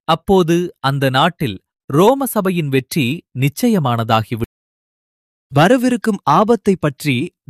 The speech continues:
தேவனுடைய வார்த்தை எச்சரிப்பு கொடுத்து கொண்டிருக்கிறது. அது செவிசாய்க்கப்படாமல் இருக்குமானால், ரோம சபையின் வஞ்சக வலையிலிருந்து விடுதலை பெறுவதற்கு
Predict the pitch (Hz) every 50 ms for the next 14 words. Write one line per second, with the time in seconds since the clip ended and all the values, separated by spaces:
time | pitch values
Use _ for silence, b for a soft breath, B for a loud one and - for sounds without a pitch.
0 | 127 139 170 208 262 233 247 233 226 214 202 208 185 147 127 139 160 190 185 _
1 | - 170 170 170 - - - 139 156 - - - 254 240 233 196 - 202 - 165
2 | 139 139 123 - 123 - 127 123 127 123 123 - - 127 127 117 131 127 - _
3 | _ _ _ _ _ _ _ _ _ _ _ - 214 214 247 240 240 233 - -
4 | - 220 233 262 311 294 - 302 269 262 254 - 247 196 - 202 196 196 196 190
5 | 190 180 175 165 165 - - 160 151 143 135 139 156 147 120 127 180 220 _ _
6 | _ _ - - 127 139 170 220 269 277 277 254 - - 214 185 196 196 190 190
7 | 190 180 _ - 123 131 170 185 220 226 247 254 233 226 220 175 175 175 175 170
8 | 170 170 165 160 160 165 165 160 170 170 170 - 117 120 131 165 196 190 208 196
9 | 180 160 - 143 139 139 131 135 135 135 135 - - 156 131 131 190